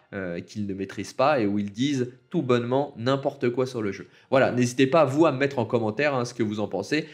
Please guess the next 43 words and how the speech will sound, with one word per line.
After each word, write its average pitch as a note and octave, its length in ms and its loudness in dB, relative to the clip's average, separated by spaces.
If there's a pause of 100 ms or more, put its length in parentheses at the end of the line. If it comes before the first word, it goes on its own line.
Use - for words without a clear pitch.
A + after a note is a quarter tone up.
(160)
En G#2+ 100 -2
tout B2+ 160 -2
cas, C3+ 440 4
vous A2 200 -2
êtes G#2+ 280 -2
beaucoup D#3+ 420 6
à B2+ 60 6
m'avoir G#2+ 280 2
écrit G#2 260 -4
sur G#2 200 -2
Discord, A2+ 580 0
euh, F2+ 160 -2
dessus G2 340 -6
et C#3 60 0
même, B2+ 240 -4
euh, G2 160 -2
dans G2+ 180 -4
les G2+ 120 -4
commentaires G#2+ 400 -2
des G#2 100 -2
vidéos G2 220 -4
précédentes. F#2+ 500 -8 (280)
Et, G#2 200 4
euh, G2 180 2
vos G#2 160 0
retours, C3 360 0
euh, G2 140 0
sont G#2 280 -10
pour G2 180 -4
l'instant G#2+ 300 -4
tous D3+ 300 -6
négatifs. A#2 640 -2
Si - 180 -16
vous G2 200 -8
avez G#2+ 160 0
un A2 100 -2
autre G#2 220 -4
avis, A#2+ 260 -2 (220)
n'hésitez G2+ 380 0
pas B2+ 100 4
encore A2+ 240 2
une G2+ 80 -4
fois C3+ 300 -2